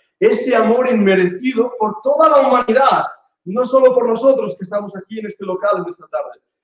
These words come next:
sino por aquellos que están fuera, perdidos, sin esperanza alguna. Dios les ama y esta gran verdad se ve revelada, como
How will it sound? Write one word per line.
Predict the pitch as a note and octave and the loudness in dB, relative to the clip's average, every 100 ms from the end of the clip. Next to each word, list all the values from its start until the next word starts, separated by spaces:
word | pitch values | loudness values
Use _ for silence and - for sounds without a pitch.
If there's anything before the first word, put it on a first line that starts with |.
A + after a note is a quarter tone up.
| _ | _
sino | G3 G3 F#3+ | -6 -4 0
por | F#3 | -2
aquellos | E3 A3+ A3 | 0 0 -2
que | - | -4
están | G3+ F#3+ F3+ - | -6 -4 -4 -6
fuera, | G#3 G3 F3+ - - - | -4 0 0 0 -8 -6
perdidos, | F#3 F3 F#3+ B3 B3+ B3 - - _ | -2 -2 -4 0 0 -2 -10 -20 _
sin | - D#4+ | 0 2
esperanza | D#4+ D4+ C#4 C#4 C#4 B3 | 4 2 4 4 4 4
alguna. | A3+ A3+ A#3 G3+ D#3+ - _ _ _ _ | 4 2 -2 -6 -8 -14 _ _ _ _
Dios | B2 F#3+ B3+ B3 B3+ G#3 | -8 -2 0 0 -2 -4
les | G#3 G3+ - | -6 -6 -2
ama | A#3+ B3+ G#3 - - _ _ _ _ _ _ | 0 0 -4 -6 -14 _ _ _ _ _ _
y | D#3+ F#3+ | -4 -2
esta | G#3+ G#3+ F#3 | 0 0 -2
gran | D#3+ F#3 G3+ G3 | -2 -2 -4 -4
verdad | F3+ D#3+ D#3 - - _ | -4 -4 -8 -8 -14 _
se | - - D#3+ | -10 -8 -6
ve | E3+ G#3 | -6 -6
revelada, | G#3 F3+ E3 D#3+ D#3 D3+ | -6 -6 -6 -6 -8 -8
como | D#3 | -12